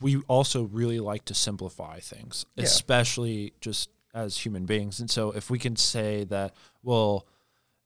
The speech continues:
Speaker 1: saturated, unsaturated fats, one of them is bad, well, they all have to be bad then. And
Speaker 2: Right.
Speaker 1: so this kind of progresses to where it's like, well, I,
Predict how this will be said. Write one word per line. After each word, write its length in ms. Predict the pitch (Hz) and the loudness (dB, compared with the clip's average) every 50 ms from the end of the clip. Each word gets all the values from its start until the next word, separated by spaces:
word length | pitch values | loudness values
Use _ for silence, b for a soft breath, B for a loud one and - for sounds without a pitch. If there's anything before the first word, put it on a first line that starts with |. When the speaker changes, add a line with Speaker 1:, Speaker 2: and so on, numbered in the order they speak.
| _ | _
Speaker 1:
saturated, 500 | - - - 127 127 117 - 120 113 110 | -4 0 2 2 2 2 2 0 0 0
unsaturated 560 | 113 117 113 - 107 104 - 107 101 98 92 85 | 0 -2 0 0 -2 -2 -2 -4 -4 -4 -6 -6
fats, 360 | - 101 98 92 90 - - | -4 -4 -4 -4 -4 -4 -2
one 160 | 107 107 117 | -2 0 0
of 80 | 113 101 | 0 0
them 120 | 98 92 | -2 -4
is 100 | 90 85 | -4 -6
bad, 260 | - - 85 92 98 110 | -8 -8 -8 -8 -4 2
well, 180 | 127 147 151 | 2 4 4
they 140 | 147 147 143 | 4 4 4
all 140 | 139 131 120 | 4 4 2
have 160 | 120 107 - | 0 -2 -8
to 80 | - - | -10 -16
be 100 | 104 98 | -16 -14
bad 260 | 82 80 78 85 90 | -14 -16 -18 -18 -20
then. 100 | - - _ _ b b b b b - | -20 -20 _ _ b b b b b -10
And 200 | 127 127 123 120 | -6 -4 -2 0
Speaker 2:
Right. 20 | - | 2
Speaker 1:
so 140 | - 131 120 | 2 2 0
this 260 | 110 110 131 123 - | -2 0 0 2 2
kind 240 | - - 127 127 120 | 0 2 0 0 0
of 160 | 113 107 98 | 0 -2 -4
progresses 760 | - - 123 101 113 104 107 - - - 101 98 98 - - - - - | -4 -6 -6 -2 -2 -2 -2 -2 -4 -6 -6 -4 -4 -4 -4 -6 -12 -14
to 120 | - - 117 | -10 -8 -6
where 240 | 104 110 107 104 104 | -4 -2 -2 -2 -2
it's 120 | 101 - | -4 -4
like, 160 | 107 107 113 | -6 -6 -6
well, 160 | - 127 120 - | -4 -4 -4 -2
I, 120 | 113 127 | -4 -4